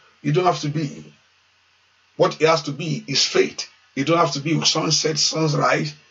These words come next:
You don't have to be. So what makes is the revelation. It's revelation that you receive through it. Fasting comes through revelation.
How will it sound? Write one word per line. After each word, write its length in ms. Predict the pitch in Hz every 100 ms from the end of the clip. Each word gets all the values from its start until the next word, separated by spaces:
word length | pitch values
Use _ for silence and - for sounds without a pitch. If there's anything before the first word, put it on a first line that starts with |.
| _ -
You 100 | 170
don't 140 | 190
have 160 | 185 147
to 80 |
be. 280 | 156 170 - - _ _ _ _ -
So 260 | 196 - - _
what 360 | 151 190 156 -
makes 440 | 165 180 151 - -
is 200 | 156 143
the 100 | 156
revelation. 760 | 196 156 170 156 170 120 110 - _ _ _ _ _ _ _ _ _ _ _ _ _ _ _ _ _ _ _ _
It's 200 | 151 147
revelation 560 | 170 170 170 - - 147
that 160 | 143
you 100 | 139
receive 560 | 147 - 208 214 147 -
through 220 | - 156
it. 200 | - - - _ _ _ _ _ _ _ -
Fasting 440 | - - 196 165
comes 280 | 175 165 147
through 200 | - 156
revelation. 600 | 147 139 135 - 113